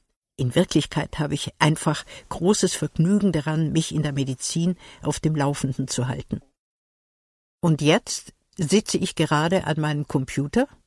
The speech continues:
und versuche, die Geheimnisse unserer wunderbaren grauen Zellen allgemein verständlich zu erklären. Dabei möchte ich meine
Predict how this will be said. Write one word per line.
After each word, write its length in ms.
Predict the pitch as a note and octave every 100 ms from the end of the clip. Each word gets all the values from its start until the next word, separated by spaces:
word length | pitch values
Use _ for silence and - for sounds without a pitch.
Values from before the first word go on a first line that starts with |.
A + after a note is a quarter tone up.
| _ - - - -
und 140 | F3
versuche, 500 | - E3+ G#3 A3+ A#3
die 100 | G#3
Geheimnisse 640 | E3+ F3 F3 G3 G3 F#3+ E3+
unserer 420 | F3+ F3+ D#3 D3
wunderbaren 520 | F3+ F3+ D#3 D3 D3+
grauen 380 | - C#3 D#3+ D#3+
Zellen 420 | - D#3+ F3 F3 -
allgemein 540 | E3 E3+ E3+ D#3 D3+
verständlich 600 | - D#3 - D3 - D#3+
zu 140 | - D#3
erklären. 580 | E3 - C#3+ C3+ C3+ - _ _ _ _ _ _ _ _ _ _ -
Dabei 300 | F3 F3+ F#3+
möchte 300 | G3 G3+ F#3
ich 140 | -
meine 340 | D#3 D#3+ D#3